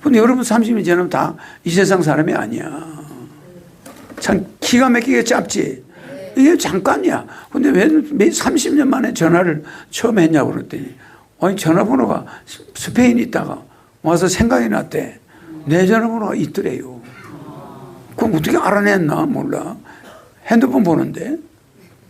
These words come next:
딴 사람한테 알아낸 거지. 내 이름을 아니까. 그래 왔어요. 근데 내가 그걸 보고 뭘 느끼냐.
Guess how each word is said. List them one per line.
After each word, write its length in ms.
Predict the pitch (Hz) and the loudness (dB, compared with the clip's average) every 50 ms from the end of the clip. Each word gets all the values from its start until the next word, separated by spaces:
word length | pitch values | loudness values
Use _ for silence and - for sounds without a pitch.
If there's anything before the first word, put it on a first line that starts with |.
| _ _ | _ _
딴 200 | - - 349 - | 0 0 2 2
사람한테 340 | 214 220 214 208 202 185 190 | 4 4 4 4 2 2 0
알아낸 440 | - 165 156 156 - - - - - | 0 0 0 0 -2 -4 -4 -6 -8
거지. 420 | - - - - - - - - - - - - - - - | -8 -10 -12 -10 -12 -14 -14 -14 -20 -20 -20 -20 -20 -14 -4
내 140 | - 160 165 | 0 2 4
이름을 260 | 175 180 180 - - | 4 4 2 0 -2
아니까. 480 | - - - - - - - - - - - - - - - - - - - - - - | -2 -4 -4 -6 -8 -10 -12 -14 -16 -16 -16 -18 -18 -18 -18 -18 -20 -20 -18 -12 -6 -2
그래 100 | 277 285 | 0 2
왔어요. 600 | - - - - - - - - - - - - _ _ _ - - - - _ - | 2 2 0 -4 -6 -10 -12 -12 -14 -14 -18 -20 _ _ _ -20 -20 -20 -20 _ -4
근데 200 | - 214 214 240 | -2 0 2 4
내가 280 | 202 185 190 202 208 202 | 4 4 4 4 4 4
그걸 220 | - 180 202 202 | 4 4 4 4
보고 200 | 170 185 185 196 | 4 2 2 2
뭘 200 | 185 151 151 165 | 2 2 2 2
느끼냐. 340 | 185 190 185 - 165 165 170 | 2 0 -2 -4 -6 -6 -6